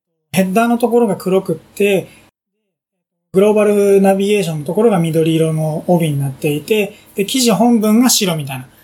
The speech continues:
感じだったんですけど、それを改めですね、全体的に白っ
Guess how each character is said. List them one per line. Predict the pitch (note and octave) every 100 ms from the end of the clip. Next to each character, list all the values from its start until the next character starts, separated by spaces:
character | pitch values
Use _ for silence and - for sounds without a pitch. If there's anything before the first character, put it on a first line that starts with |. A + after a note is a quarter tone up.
| - - _ _
感 | G#3 F3+
じ | E3+
だ | F#3+
っ |
た | -
ん | D3
で | C3+
す |
け | -
ど、 | F#3 G3+ D#3+ - _ _ _ _ _
そ | - A3
れ | A3+
を | A3 A3 - -
改 | G3+ G#3 A#3
め | F3
で | C#3+
す | D#3
ね、 | D3 D3 C3 -
全 | F3+ A#3 A#3+
体 | B3
的 | A#3 A#3
に | G#3+ G#3+ A3
白 | -
っ | G3+